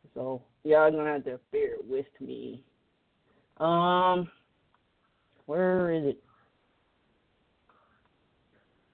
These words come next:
Okay. Well, I can tell you off the top of my head. Um, the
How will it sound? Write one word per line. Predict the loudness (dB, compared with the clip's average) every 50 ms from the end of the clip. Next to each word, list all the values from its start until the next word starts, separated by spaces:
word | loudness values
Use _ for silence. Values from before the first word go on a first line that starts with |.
| _ _ _ _ _ 2
Okay. | 4 4 4 4 4 4 4 2 0 -6 _ 2
Well, | 2 4 4 2 0 -4 -10 _ _ _ _ -2
I | 0 2
can | 2 2 2 4
tell | 2 2 4
you | 4 2 4
off | 2 2 0
the | -2 -4
top | 0 0 0 0 0
of | -6
my | -12 -12 -10
head. | -6 -4 -4 -4 -4 -6 -14 _ _
Um, | -2 0 2 4 4 4 4 4 4 2 2 0 -4 -10 _ _ _ _ _ _ _ _ _ _ _ _ _ _ _ _ _ _ _ _ _ _ _ _ _ _ _ _ _ _ _ -18 -18 -18 -18 -20 _ _ _ _ _ _ _ _ _ _ _ _ _ _ _ _ _ _ _ _
the | -14